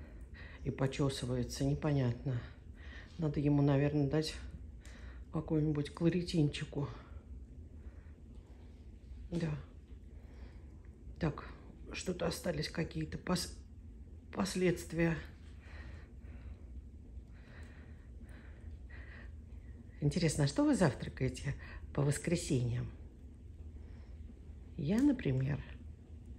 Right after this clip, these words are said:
решила на завтрак, ну, это у нас ближе к обеду, сделать шашлык.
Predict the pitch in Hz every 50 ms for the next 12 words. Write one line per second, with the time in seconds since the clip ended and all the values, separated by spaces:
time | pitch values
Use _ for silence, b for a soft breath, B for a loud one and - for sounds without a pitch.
0 | B B B B B B B B B B B B B B - - - - - -
1 | 151 143 147 139 - - - 240 269 285 277 247 175 139 143 139 123 - 208 214
2 | 247 277 - - - - - - - - - - - - - - - - 214 214
3 | 175 - - 156 151 156 151 143 - - - - - - - 147 170 180 147 131
4 | 143 - - 170 175 139 117 117 - - - - - - - - - B B B
5 | B B B B B B B B B - 127 120 - 147 165 202 233 240 214 208
6 | - - - - - 151 185 185 - - - - 131 131 127 120 - - - -
7 | -